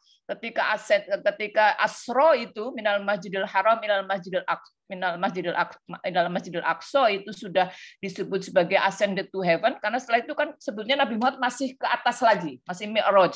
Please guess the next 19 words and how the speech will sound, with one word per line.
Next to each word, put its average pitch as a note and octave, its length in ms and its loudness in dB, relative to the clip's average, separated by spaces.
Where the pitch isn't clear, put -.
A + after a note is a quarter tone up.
di D#3+ 80 -6
situ E3 320 -10
ya. F3+ 240 0
Sehingga F#3+ 300 2
pertanyaannya F#3+ 680 0
nanti G#3 400 -2
juga, A3 320 4
walaupun A#3 320 6
sudah B3+ 240 0
mi'raj B3+ 400 -2
juga, A3+ 480 -6
kalau G#3 160 -4
sudah, G#3 340 -2
sekalipun - 640 -6
sudah G#3+ 320 2
ascension A#3+ 400 -4
juga F3 400 -2
di G3 160 -6
situ, A#3 480 -4